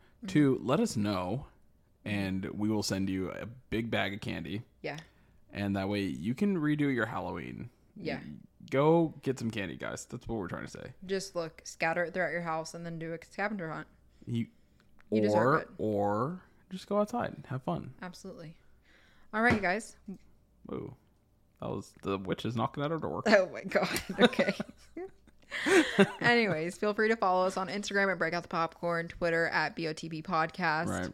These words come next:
Speaker 1: Facebook at Break Out the Pop,
Speaker 2: Mm-hmm.
Speaker 1: Break Out the Popcorn, email us at breakoutthepopcorn at gmail dot com. Feel free to leave, leave us a five-star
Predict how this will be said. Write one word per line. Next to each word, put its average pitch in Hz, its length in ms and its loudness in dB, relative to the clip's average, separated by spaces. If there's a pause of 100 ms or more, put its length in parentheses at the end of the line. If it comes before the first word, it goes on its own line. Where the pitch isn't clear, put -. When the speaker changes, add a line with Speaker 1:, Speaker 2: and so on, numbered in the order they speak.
(480)
Speaker 1:
Facebook 175 360 -2
at 185 60 -2
Break 165 160 2
Out 165 80 -4
the 180 60 -4
Pop, 160 300 -4
Speaker 2:
Mm-hmm. - 100 -10
Speaker 1:
Break 180 180 4
Out 185 240 0
the 185 100 -10
Popcorn, 170 720 -6
email 175 240 -6
us 165 140 -6
at 185 80 -8
breakoutthepopcorn 170 600 -4
at 165 120 -8
gmail 151 120 -10
dot 151 240 -4
com. 254 380 0
Feel 220 140 -8
free 240 180 -6
to 254 60 -6
leave, 240 180 -4 (200)
leave 254 200 -4
us 226 160 0 (320)
a 262 80 -6
five-star 226 1040 0